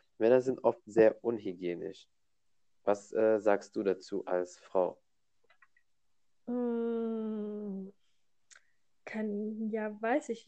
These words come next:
Speaker 2: nicht. Kann ich jetzt auch nicht so sagen. Da gibt es bestimmt genug. Da glaube ich sogar <laughs> ganz fest dran, ehrlich gesagt, dass es genug Männer gibt,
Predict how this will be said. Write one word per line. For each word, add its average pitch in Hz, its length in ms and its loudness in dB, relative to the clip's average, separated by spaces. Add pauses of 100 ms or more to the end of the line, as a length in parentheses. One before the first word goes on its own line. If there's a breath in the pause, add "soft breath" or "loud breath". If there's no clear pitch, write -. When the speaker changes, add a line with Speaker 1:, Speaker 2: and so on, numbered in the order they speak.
Speaker 2:
nicht. 226 500 -6 (440)
Kann 233 240 -2
ich 233 260 -6
jetzt 233 300 0
auch 240 240 0
nicht 247 460 -4
so 233 260 -2
sagen. 226 800 -2 (680)
Da 220 100 0
gibt 240 280 -2
es - 100 -14
bestimmt 359 320 0
genug. 370 440 4 (520)
Da 254 280 4
glaube 262 320 4
ich 349 80 0
sogar 285 300 2
<laughs> - 440 -4
ganz 415 280 2
fest 359 260 0
dran, 277 180 -2
ehrlich 262 260 -2
gesagt, 330 320 2 (240 loud breath)
dass 269 160 -2
es - 180 -10
genug 269 380 -4
Männer 302 260 0
gibt, 294 220 -10